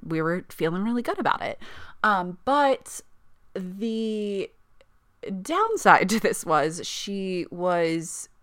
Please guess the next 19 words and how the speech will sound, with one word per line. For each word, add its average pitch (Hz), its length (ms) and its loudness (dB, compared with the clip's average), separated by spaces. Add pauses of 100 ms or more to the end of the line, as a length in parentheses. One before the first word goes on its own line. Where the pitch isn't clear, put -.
(160)
very 185 260 2
uncomfortable. - 800 -4 (460)
Um, 143 580 0 (1040)
it, 196 240 2 (600)
it 226 120 2
was 233 320 0
a 233 80 2
very 160 540 0
different 151 540 -4
experience 143 1300 -4 (160)
these 160 380 -8
first - 480 -6
four 165 220 -6
months 160 320 -8
with 160 160 -8
her 151 220 -6
than 180 180 -6
it - 140 -14
was 156 580 -4